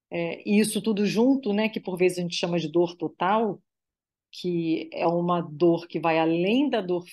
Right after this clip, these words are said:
física e que é super difícil da gente controlar, é, é tudo isso. A gente é responsável por cuidar de tudo isso. E muitas vezes, pro profissional que tá ali cuidando, olhar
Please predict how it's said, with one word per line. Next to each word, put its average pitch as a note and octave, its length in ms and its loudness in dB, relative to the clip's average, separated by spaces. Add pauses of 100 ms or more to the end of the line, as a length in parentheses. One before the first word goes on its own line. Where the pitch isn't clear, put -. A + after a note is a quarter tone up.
física A3+ 500 -2
e F3 120 0
que F3 100 -8
é E3+ 40 -2
super F#3+ 440 -4
difícil G#3 480 -4
da F#3+ 80 2
gente F3 300 -4
controlar, F3 680 -2 (800)
é, E3+ 320 -4
é - 80 0
tudo A#3 260 0
isso. B3 400 0 (160)
A E3 60 -8
gente G3 180 -4
é G3 40 -2
responsável G3+ 760 -2
por G3+ 240 -8
cuidar F3+ 420 -4
de F3 160 -8
tudo F#3 260 -8
isso. E3+ 380 -10 (920)
E C#4+ 100 4
muitas A3 340 4
vezes, A3 380 0
pro A3+ 140 -4
profissional G3 680 0
que - 80 -20
tá G3 80 2
ali F#3 240 0
cuidando, F3+ 720 -4
olhar G3 600 2